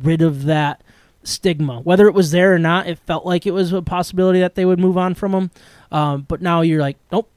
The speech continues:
he's done enough to at least keep his job." Um, and I hope that it doesn't snowball or,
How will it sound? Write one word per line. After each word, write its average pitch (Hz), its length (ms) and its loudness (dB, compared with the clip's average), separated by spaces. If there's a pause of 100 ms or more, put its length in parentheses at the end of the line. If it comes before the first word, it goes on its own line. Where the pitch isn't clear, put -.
(920)
he's 165 180 0
done 175 220 2
enough 175 440 -2
to 180 140 -2
at 156 140 -6
least 165 340 -4
keep 170 240 -10
his 143 140 -4
job." 135 420 -8 (500)
Um, 127 480 -8 (240)
and 170 140 -4
I 147 80 -2
hope 165 200 -2
that 165 120 -2
it 156 100 -6
doesn't 151 300 -8 (160)
snowball 147 880 -2
or, 139 60 -4